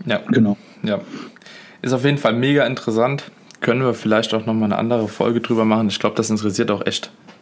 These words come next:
Speaker 1: extrem viele Leute, also werde ich immer wieder gefragt. Aber heute soll es um das Thema Genetik im Sport gehen. Und zwar haben wir uns gedacht, dass wir einmal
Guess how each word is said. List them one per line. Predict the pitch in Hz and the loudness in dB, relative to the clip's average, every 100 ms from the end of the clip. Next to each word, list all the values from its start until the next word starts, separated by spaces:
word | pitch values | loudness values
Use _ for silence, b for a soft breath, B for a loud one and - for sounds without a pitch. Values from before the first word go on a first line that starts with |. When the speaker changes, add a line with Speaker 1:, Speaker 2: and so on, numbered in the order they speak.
| - | -12
Speaker 1:
extrem | 101 - - 113 | -10 -6 0 0
viele | 110 - 123 113 | 0 0 2 4
Leute, | 101 104 113 104 | 4 2 2 2
also | 95 98 98 | 2 0 0
werde | 101 107 | -2 -2
ich | - | -2
immer | 107 107 | 0 2
wieder | 110 101 | 2 0
gefragt. | 95 - 110 110 - B B B B B B B B B B B | -4 -4 -2 -2 -8 B B B B B B B B B B B
Aber | - 135 143 139 | 0 2 2 2
heute | 151 180 208 180 B B | 2 4 2 2 B B
soll | 117 131 139 | -2 2 2
es | 147 | 2
um | 131 | 2
das | 123 117 - | 2 0 -2
Thema | 147 147 143 139 139 | 2 4 4 2 0
Genetik | 117 117 127 135 127 123 - B | 0 2 2 2 0 0 -8 B
im | 120 | -4
Sport | 113 - 110 117 - | -4 0 2 2 0
gehen. | 104 95 92 - - - | 0 0 0 -4 -16 -8
Und | 107 101 101 | -2 -2 -2
zwar | - 104 107 | 0 0 4
haben | 104 104 | 2 2
wir | 101 | 0
uns | 98 | 0
gedacht, | 107 104 - | 0 0 0
dass | 107 - | -4 -2
wir | - | 0
einmal | 110 110 107 98 | 2 2 2 0